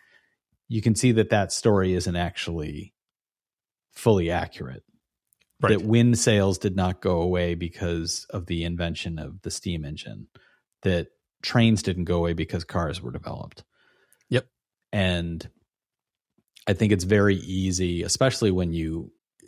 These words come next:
Speaker 1: have pop culture saying things like, "We live in the atomic age now."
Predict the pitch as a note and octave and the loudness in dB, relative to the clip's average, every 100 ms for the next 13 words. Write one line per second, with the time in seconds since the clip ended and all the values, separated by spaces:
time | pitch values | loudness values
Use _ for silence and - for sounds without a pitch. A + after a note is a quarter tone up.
0 | _ _ _ - - G#2+ F2+ - - A2 | _ _ _ -12 -4 -4 -4 -8 -4 -4
1 | - - G#2 G2 F2+ F2 - F2+ F2 F#2 | -2 -2 -2 -2 -2 -2 -2 -2 -4 -4
2 | F2+ F2+ E2+ F#2 G#2+ F#2+ G2 F#2 E2+ - | -4 -6 -4 -2 0 0 0 -2 -2 0
3 | G#2 F2+ E2+ D2+ C#2+ E2+ E2 - D2+ | 0 0 -4 -6 -6 -8 -8 -10 -12